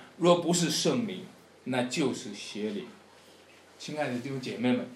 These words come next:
我们都无意识的、下意识的、莫名其妙的走在了自己不计划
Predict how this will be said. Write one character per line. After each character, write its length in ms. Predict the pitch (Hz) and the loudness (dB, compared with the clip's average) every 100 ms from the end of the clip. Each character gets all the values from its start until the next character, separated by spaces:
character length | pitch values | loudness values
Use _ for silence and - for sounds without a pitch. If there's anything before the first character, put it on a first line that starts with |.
| - - | -18 4
我 140 | 214 | 8
们 120 | 262 | 8
都 120 | 294 277 | 8 8
无 240 | 233 269 | 8 8
意 220 | 392 381 | 6 6
识 300 | 277 - 254 | 6 6 6
的、 280 | 247 - - - | 8 8 6 -2
下 420 | - 381 - - | 4 10 10 10
意 140 | 277 | 8
识 180 | 247 247 | 6 6
的、 220 | 196 175 - - | 6 4 4 8
莫 280 | 349 339 | 12 12
名 180 | 285 311 | 10 6
其 300 | 311 - 214 | 6 6 6
妙 300 | 247 320 269 | 6 8 8
的 120 | 190 | 8
走 340 | 180 - 247 - | 4 8 8 10
在 200 | 311 269 | 8 10
了 100 | 196 | 8
自 260 | - 339 | 6 4
己 200 | 185 175 | 4 2
不 220 | 156 - 294 | -2 6 4
计 380 | - - 403 220 | 6 4 6 10
划 300 | 226 190 | 12 10